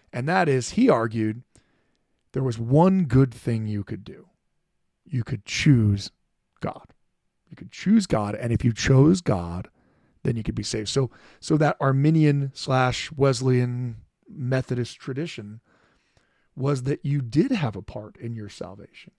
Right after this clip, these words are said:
You had to choose Jesus. Now, if we go back to our camping analogy, right? After you ate your burnt bacon, you also, because you decided, "Well, I'm already up here, I guess I've gotta go on a hike now because let's add insult to injury," you know.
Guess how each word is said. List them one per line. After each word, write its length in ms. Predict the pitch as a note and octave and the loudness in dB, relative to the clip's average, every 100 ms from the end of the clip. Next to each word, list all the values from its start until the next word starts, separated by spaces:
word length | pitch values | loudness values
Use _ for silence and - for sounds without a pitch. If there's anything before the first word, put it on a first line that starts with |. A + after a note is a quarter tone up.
| _ _ _ _ _ _ | _ _ _ _ _ _
You 220 | B2+ D#3+ | -2 2
had 260 | F3 A#2+ A#2 | 4 2 0
to 80 | D3+ | -4
choose 520 | - - G2+ G2+ A2 | -4 -2 -2 -2 -6
Jesus. 640 | - F#3+ A#3+ C3+ - - - _ _ _ _ _ | -2 2 2 0 -8 -14 -14 _ _ _ _ _
Now, 120 | C#3 | 2
if 40 | C3+ | 6
we 80 | D#3 | 10
go 80 | |
back 200 | F#3+ F#3+ | 10 8
to 80 | - | 6
our 100 | D3 | 0
camping 360 | - D#3+ C#3 A#2+ | 4 4 2 -2
analogy, 540 | A2+ G2+ F#2+ G2+ A#2+ - - | -2 -2 -4 -8 -10 -12 -12
right? 220 | G2+ G#2+ - | -10 -10 -2
After 320 | C3 D3+ - | 4 4 4
you 240 | D3 C3 B2 _ _ _ | 6 6 6 _ _ _
ate 260 | - B2+ C3+ _ - | -2 0 -2 _ -6
your 140 | C3 | -6
burnt 360 | A#2+ B2 B2 C3 | -4 -6 -6 -6
bacon, 480 | A#2+ G#2+ G#2 A#2+ A#2+ _ _ _ | -6 -4 -8 -10 -14 _ _ _
you 220 | C3 C3+ | -2 0
also, 500 | C#3+ C#3 D3+ - B2 | 8 10 10 6 2
because 280 | B2 B2+ A#2+ | 2 2 2
you 80 | C3 | 0
decided, 340 | B2 C#3 C#3 | 2 4 6
"Well, 360 | A#2 C#3 E3 F3 - | 10 12 12 10 -2
I'm 200 | A#2+ B2 | 2 10
already 280 | C#3+ E3 F3+ | 12 12 12
up 160 | F#3+ | 12
here, 220 | B2 A#2+ | 10 8
I 40 | C3+ | 4
guess 200 | C3 C3 | 2 -2
I've 80 | C#3 | 0
gotta 240 | C#3 C3+ | 0 0
go 380 | A#2+ B2+ C3+ C3 - | 2 6 6 6 -2
on 160 | A#2 D#3 | 0 2
a 80 | D3+ | 6
hike 400 | F3 C3+ C3 - | 6 6 0 -4
now 240 | A2+ A2+ | -2 0
because 320 | C3 - A#2 | 0 -2 -2
let's 180 | C3 B2 | -2 0
add 220 | C3 B2+ | 2 4
insult 420 | B2+ C#3 - C#3+ - | 2 0 0 0 2
to 100 | D3 | 0
injury," 460 | C3+ G#2 G2+ B2+ - - - _ | 0 -2 -6 -8 -10 -20 -20 _
you 80 | - | -12
know. 280 | A2 G2+ A#2 | -10 -10 -12